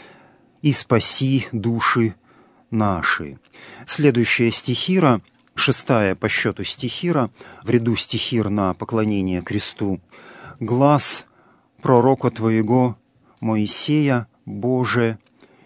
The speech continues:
исполнися, глаголяй, узрите живот ваш висящ пред очесы вашими. Днесь крест воздвизается,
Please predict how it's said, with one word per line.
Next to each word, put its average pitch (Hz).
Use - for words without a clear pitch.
исполнися, 113
глаголяй, 107
узрите 135
живот 127
ваш 117
висящ 117
пред 127
очесы 127
вашими. 98
Днесь 135
крест 147
воздвизается, 104